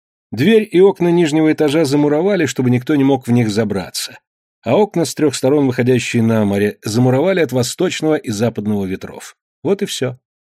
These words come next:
Но невежды и суеверные люди стояли на своём. Во-первых, дом был построен в тысяча семьсот восьмидесятом году,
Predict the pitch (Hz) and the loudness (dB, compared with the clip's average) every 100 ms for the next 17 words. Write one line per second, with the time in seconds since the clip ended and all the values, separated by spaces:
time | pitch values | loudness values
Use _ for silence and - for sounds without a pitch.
0 | _ _ _ _ _ - 87 87 87 95 | _ _ _ _ _ -10 -6 -4 -2 0
1 | 98 82 90 85 95 90 90 90 87 85 | -2 -4 -8 -6 -8 -6 -6 -6 -6 -8
2 | 82 90 113 127 - 107 85 80 80 87 | -6 -6 -6 -6 -8 -8 -8 -10 -14 -14
3 | - - - - - _ _ _ _ _ | -14 -14 -16 -20 -20 _ _ _ _ _
4 | _ - 90 85 113 139 147 135 87 110 | _ -12 -10 -2 2 2 2 0 -2 0
5 | 147 147 123 143 127 110 - 107 127 127 | 2 2 0 -2 -4 -6 -6 -2 0 2
6 | 123 120 - _ _ - - 135 151 151 | 2 0 -6 _ _ -20 -4 0 0 -2
7 | - 151 127 107 131 - 113 - 107 95 | -4 -2 -2 -2 -2 -4 -4 -6 -6 -6
8 | - 117 98 92 95 80 65 | -4 -6 -6 -10 -10 -10 -16